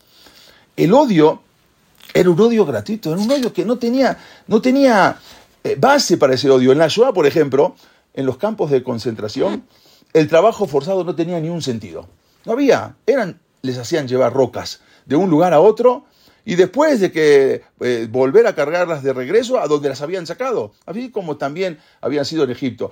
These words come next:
Les llevaban piedras de acá, pero ¿para qué llevaban las piedras? De un lugar a otro traían las piedras para acá, para acá, para acá,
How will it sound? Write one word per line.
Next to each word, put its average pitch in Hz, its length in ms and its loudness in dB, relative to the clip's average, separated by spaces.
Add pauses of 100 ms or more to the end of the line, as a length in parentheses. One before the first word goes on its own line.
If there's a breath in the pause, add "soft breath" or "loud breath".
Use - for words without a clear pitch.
(120 soft breath)
Les 143 120 -6
llevaban 240 320 0
piedras 254 260 -2
de 185 80 0
acá, 190 140 -6
pero 160 120 -6
¿para - 200 -2
qué 277 80 -8
llevaban 170 240 -2
las 117 100 -6
piedras? 110 240 -6
De 226 80 -8
un 262 140 -6
lugar 214 260 -2
a 185 80 4
otro 233 280 2
traían 190 300 -4
las 160 120 -2
piedras 202 280 -4
para 160 180 -2
acá, - 200 -4
para 170 180 0
acá, 208 160 -6
para 185 180 -2
acá, 269 200 -4